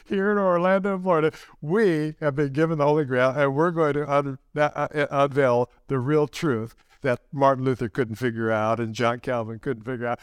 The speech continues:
But, but, but we, we can, and so we're gonna reveal it today. So, you know, take a deep breath. <laughs> Just take a deep breath. Really, really, really take a deep breath. Uh, second governing principle here then is this.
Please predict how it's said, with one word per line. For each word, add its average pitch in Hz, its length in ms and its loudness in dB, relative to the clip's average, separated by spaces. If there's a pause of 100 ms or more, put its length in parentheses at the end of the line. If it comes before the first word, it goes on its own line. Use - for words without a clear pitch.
(160)
But, 190 160 0
but, 190 160 4
but 196 140 -2
we, 277 240 2
we 233 220 0
can, 196 380 2
and 147 100 -8
so 160 120 0
we're 165 120 -2
gonna 160 120 -2
reveal 131 380 -6
it 117 100 -10
today. 110 340 -10 (600)
So, 190 560 2 (760)
you 247 120 -6
know, 156 120 -2
take 151 220 -4
a 139 40 0
deep 131 200 -4
breath. 104 300 -6 (260)
<laughs> 185 360 -2
Just - 200 -4
take 131 160 0
a 127 60 -4
deep 113 160 -4
breath. 104 180 -10 (220)
Really, 160 460 4
really, 151 560 0
really 110 380 -2
take - 260 -6
a 110 40 -12
deep 110 160 -6
breath. 107 240 -6 (880)
Uh, 135 240 2
second 160 380 2
governing 135 440 0
principle 131 540 -4
here 117 240 0
then 117 340 -2
is 123 260 -4
this. - 400 -10